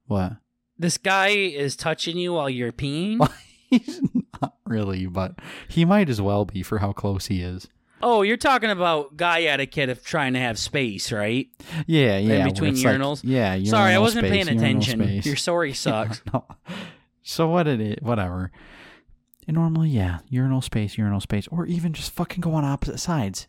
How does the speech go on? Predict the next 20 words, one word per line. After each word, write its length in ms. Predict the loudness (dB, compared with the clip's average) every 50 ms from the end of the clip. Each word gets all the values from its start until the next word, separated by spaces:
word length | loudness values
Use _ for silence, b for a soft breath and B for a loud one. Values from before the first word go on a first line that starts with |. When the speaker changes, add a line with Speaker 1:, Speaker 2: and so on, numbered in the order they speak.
| -10 -8
Speaker 1:
It 60 | -6 -2
doesn't 240 | -2 -2 -2 -4 -4
fucking 260 | -4 -4 -2 -2 0
matter. 300 | 0 0 0 -2 -4 -6
Just 200 | -6 -8 -6 -4
don't 220 | -6 -6 -6 -8
stand 260 | -10 -6 -4 -2 -2 -2
next 180 | -2 -4 -4 -6
to 80 | -6
the 80 | -6 -6
cocksucker 600 | -6 -6 -6 -6 -6 -6 -6 -4 -4 -6 -6 -4
already 220 | -4 -2 -2 -2 -4
fucking 320 | -4 -6 -6 -4 -4 -4
there. 240 | -4 -4 -4 -6 -6 -6
Speaker 2:
Mm-hmm. 380 | -6 -4 -4 -4 -4 -4 -4
Speaker 1:
Like, 100 | -4 -2
I 140 | -2 -2 -2
claimed 440 | -2 -2 0 2 2 2 0 -2 -4
my 140 | -6 -4 -6
space. 500 | -4 -4 -4 -4 -4 -4 -6 -10 -14